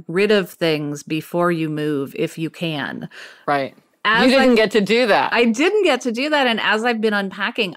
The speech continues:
Speaker 1: probably forty percent of what I
Speaker 2: <gasps>
Speaker 1: unpack goes straight into a box to be donated or into the trash.
Speaker 2: Wow.
Speaker 1: Um, I've had two giant pickups of donation stuff. So my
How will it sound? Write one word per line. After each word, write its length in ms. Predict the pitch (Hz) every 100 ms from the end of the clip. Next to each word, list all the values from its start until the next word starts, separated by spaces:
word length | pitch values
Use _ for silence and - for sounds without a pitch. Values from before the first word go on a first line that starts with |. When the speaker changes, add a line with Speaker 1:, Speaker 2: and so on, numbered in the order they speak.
| -
Speaker 1:
probably 680 | - - 240 311 311 302
forty 500 | 285 - 202 190 220
percent 640 | 220 - 202 - - 214 -
of 120 | 180
what 140 | 175
I 80 | 170
Speaker 2:
<gasps> 160 | 170 165
Speaker 1:
unpack 480 | 165 202 175 156 - - -
goes 260 | - 208 196
straight 460 | - - 208 220 233
into 260 | 220 214
a 60 | 196
box 420 | 170 165 165 -
to 100 | -
be 100 | 180
donated 680 | 175 180 190 185 175 170 160 -
or 160 | 170
into 320 | 151 170 156
the 80 | 160
trash. 560 | - - 82 - - -
Speaker 2:
Wow. 580 | 175 180 170 165 123 120
Speaker 1:
Um, 80 | 113 -
I've 160 | 185
had 280 | 185 175 151
two 540 | - - 233 233 233 226 180
giant 960 | - 165 175 175 185 175 160 - - - _ _
pickups 720 | - 185 165 151 - - - -
of 160 | 175
donation 600 | 160 160 156 156 - 147
stuff. 320 | 143 - 127 -
So 180 | - 180
my 560 | 180 175 180 185 180